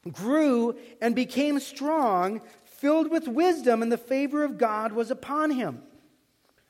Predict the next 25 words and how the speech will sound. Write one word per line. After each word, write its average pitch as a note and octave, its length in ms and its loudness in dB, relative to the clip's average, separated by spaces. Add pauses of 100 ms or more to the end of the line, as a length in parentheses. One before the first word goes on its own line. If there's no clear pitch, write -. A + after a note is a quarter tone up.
(840)
So D4 240 0
this F4 360 0
child B3+ 960 0 (1080)
grew, B3+ 720 2
became C#4 460 0
strong, C4+ 600 2
and B3 360 -2
filled D#4 460 2
with D4 180 -4
wisdom. C#4+ 540 2
He, D4+ 600 0 (320)
in D4 180 2
his F4 240 0
humanity, D4+ 840 2 (380)
there C4 140 4
was D4+ 140 2
a D#4 60 2
learning F4+ 460 2
curve. C3 340 -10 (760)
There B3+ 160 4
were C#4 160 0
things D4 400 2
that D4 180 -2
Jesus A3+ 720 2 (260)
learned. B3 760 -2